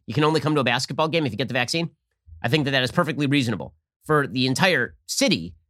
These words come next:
to be testing out vaccine green cards, uh, seems to raise serious liberty concerns. But the big story of the day, really, is that Texas and Mississippi said, "We're done with our mask mandates." Now,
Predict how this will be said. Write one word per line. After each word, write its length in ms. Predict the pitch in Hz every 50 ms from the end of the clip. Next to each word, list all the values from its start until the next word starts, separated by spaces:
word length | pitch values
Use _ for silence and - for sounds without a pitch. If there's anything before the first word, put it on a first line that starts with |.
| _ -
to 80 | 135
be 80 | 147 135
testing 360 | - 170 165 - - 156 151
out 120 | 139 131
vaccine 300 | 127 139 135 - 156 143
green 220 | 127 113 135 131 123
cards, 320 | 110 127 113 113 - - _ _ _ _ _
uh, 80 | - - -
seems 280 | - - 175 160 143 147
to 200 | - 127 101 -
raise 260 | 87 127 139 135 -
serious 340 | - 170 170 160 139 117 95
liberty 360 | 127 139 135 131 120 113 90
concerns. 440 | - - 127 131 - 151 117 98 - _ _ _
But 200 | - 196 139 - _ _ _ _ -
the 60 | 156
big 140 | 156 240 233
story 260 | - - 214 202 180
of 60 | 139
the 80 | 131 120
day, 100 | 113 113
really, 300 | 95 98 101 104 104 - _ _
is 100 | - 117
that 120 | 123 135 -
Texas 320 | 185 214 208 - 175 -
and 80 | 156 139
Mississippi 400 | 131 - - - - 120 123 110
said, 160 | - 139 120
"We're 100 | 135 135
done 180 | 131 151 151
with 120 | 151 131 139
our 80 | 123
mask 260 | 117 117 104 98 - 120
mandates." 360 | 85 73 73 - 55 - -
Now, 240 | 160 135 82 76